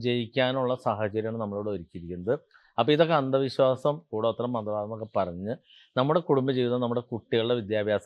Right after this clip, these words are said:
കാലഘട്ടം, ജോലി കാലഘട്ടം, നമ്മൾ ആവശ്യമില്ലാതെ ആശുപത്രിയിൽ പോയിട്ട് പൈസ കളയും, ഇതെല്ലാം നമുക്ക് ഒഴിവാക്കാം. കടം കയറി ദിവസം നമ്മുടെ പത്രമാധ്യമങ്ങളിൽ വരുന്ന എന്താ, ഓരോ ജില്ലകളിലും ഓരോ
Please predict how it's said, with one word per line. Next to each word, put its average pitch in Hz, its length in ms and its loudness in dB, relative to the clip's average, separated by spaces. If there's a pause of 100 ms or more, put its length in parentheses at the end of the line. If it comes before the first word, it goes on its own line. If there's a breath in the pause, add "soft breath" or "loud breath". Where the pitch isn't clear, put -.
കാലഘട്ടം, 95 420 0 (440)
ജോലി 131 300 6
കാലഘട്ടം, 95 460 0 (320)
നമ്മൾ 143 160 4 (120)
ആവശ്യമില്ലാതെ 127 600 4
ആശുപത്രിയിൽ 110 480 -4
പോയിട്ട് 104 240 -6
പൈസ 85 240 -8
കളയും, 90 260 -6
ഇതെല്ലാം 117 560 0
നമുക്ക് 110 280 -8
ഒഴിവാക്കാം. 110 460 0 (420 soft breath)
കടം 131 260 2
കയറി 127 300 0 (160)
ദിവസം 135 540 -2
നമ്മുടെ 143 280 0
പത്രമാധ്യമങ്ങളിൽ 123 640 -2
വരുന്ന 123 240 -2
എന്താ, 117 120 2 (420)
ഓരോ 120 220 4 (140)
ജില്ലകളിലും 120 480 2
ഓരോ 120 120 2